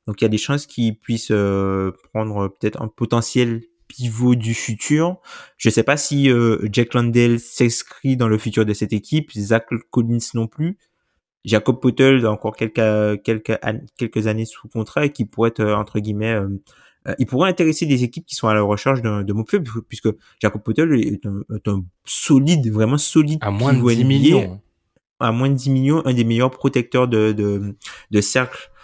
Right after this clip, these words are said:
Speaker 1: de, de la N B A cette saison, euh, même s'il est très mauvais au lancer franc. Mais, euh, globalement, je trouve que, euh, lui, il y a des chances qu'il, que les Spurs puissent avoir des offres pour lui.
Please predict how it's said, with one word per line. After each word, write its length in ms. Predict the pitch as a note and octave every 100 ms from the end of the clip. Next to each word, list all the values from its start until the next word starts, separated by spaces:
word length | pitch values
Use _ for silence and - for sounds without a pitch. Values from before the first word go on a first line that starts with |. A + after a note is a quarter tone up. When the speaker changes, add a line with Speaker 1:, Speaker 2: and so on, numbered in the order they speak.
| _
Speaker 1:
de, 260 | A2 G#2+ G#2+
de 140 | G#2
la 200 | G#2+ G#2+
N 160 | A2 A#2+
B 260 | A2+ B2 C3+
A 40 |
cette 200 | C3+ A#2+
saison, 420 | - A2+ B2+ G3+ - - _ _ -
euh, 160 | G#2 G2
même 160 | G#2
s'il 200 | - B2
est 80 | G#2+
très 140 | -
mauvais 220 | A2 G#2 G#2+
au 80 |
lancer 260 | G#2 G2+ G#2+
franc. 240 | - C#3+ - - - _ -
Mais, 240 | G#2 A2
euh, 260 | F#2+ G2+ A2
globalement, 760 | G#2+ A#2 C3 B2+ B2 D#3 F#3
je 80 | F3+
trouve 220 | - F#3+
que, 100 | -
euh, 580 | D#3+ E3 A#2 A2 A2 G#2+ F3
lui, 640 | C3 A2 C3 F3+ G#3 - -
il 60 |
y 40 | A2+
a 80 |
des 120 | A2 A2+
chances 280 | D3 D3+
qu'il, 480 | - B2 A#2 A2+ G#2+ - -
que 200 | G#2+ G#2
les 140 | G#2
Spurs 400 | G#2 - C3+ D3
puissent 160 | - A2+
avoir 240 | G#2+ G#2+
des 220 | G#2 G#2
offres 240 | B2 B2 A2
pour 200 | - G#2+
lui. 240 | A#2 F#3+